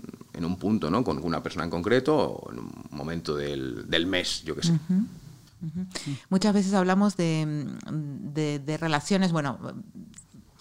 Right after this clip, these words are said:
Speaker 2: catalogadas así de una manera un poco generalizada y, y, y simple, tóxicas o de personas tóxicas y demás.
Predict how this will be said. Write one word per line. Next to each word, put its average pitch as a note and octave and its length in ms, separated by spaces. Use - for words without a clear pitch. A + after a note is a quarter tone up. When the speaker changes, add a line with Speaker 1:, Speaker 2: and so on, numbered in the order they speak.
Speaker 2:
catalogadas F3 580
así G3 320
de F3+ 80
una F3 120
manera E3 320
un D#3+ 80
poco E3 220
generalizada D#3+ 800
y, D3+ 220
y, E3 220
y E3+ 60
simple, F#3+ 480
tóxicas F#3 560
o E3+ 60
de C#3 80
personas C#3+ 380
tóxicas - 460
y D3 40
demás. - 320